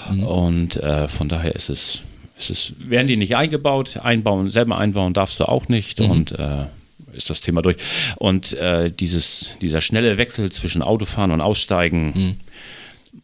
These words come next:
Speaker 2: man würde natürlich immer so ein paar Fetzen auffangen. Wenn man ein gutes Lied ist, bleibt man vielleicht
Speaker 1: Mhm.
Speaker 2: mal einen Augenblick länger im Auto stehen, aber,
Speaker 1: Mhm.
Speaker 2: äh, ansonsten ist das, man kann drauf verzichten.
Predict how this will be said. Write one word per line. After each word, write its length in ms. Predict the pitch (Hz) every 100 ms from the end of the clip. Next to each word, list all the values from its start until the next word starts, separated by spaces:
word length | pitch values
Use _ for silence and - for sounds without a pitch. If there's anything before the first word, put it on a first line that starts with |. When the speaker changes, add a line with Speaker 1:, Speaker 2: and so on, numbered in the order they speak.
| _ _ -
Speaker 2:
man 200 | 107 101
würde 220 | 127 131
natürlich 400 | 113 - 120 101
immer 160 | 107 101
so 60 |
ein 40 | 95
paar 140 | 98
Fetzen 340 | - - 92
auffangen. 560 | 101 143 - 127 110 95
Wenn 160 | 95 92
man 140 | 87
ein 20 |
gutes 280 | 110 101 -
Lied 140 | 131
ist, 120 | 107 -
bleibt 180 | 107 98
man 80 |
vielleicht 200 | 98 101
Speaker 1:
Mhm. 40 | 101
Speaker 2:
mal 40 |
einen 100 | 95
Augenblick 240 | 104 98 107
länger 200 | 98 90
im 80 |
Auto 200 | 92 135
stehen, 380 | 123 - 110 98
aber, 260 | 98 92 87
Speaker 1:
Mhm. 720 | 82 80 67 87 78 80 78
Speaker 2:
äh, 40 | 78 -
ansonsten 720 | 78 78 73 73 - 76 67 - - _ _ _ _ _ _ _ _ _ _ _ _
ist 240 | - -
das, 360 | 69 - - - - _ _ _ _
man 140 | - -
kann 160 | 120
drauf 120 | 87 -
verzichten. 440 | - 82 -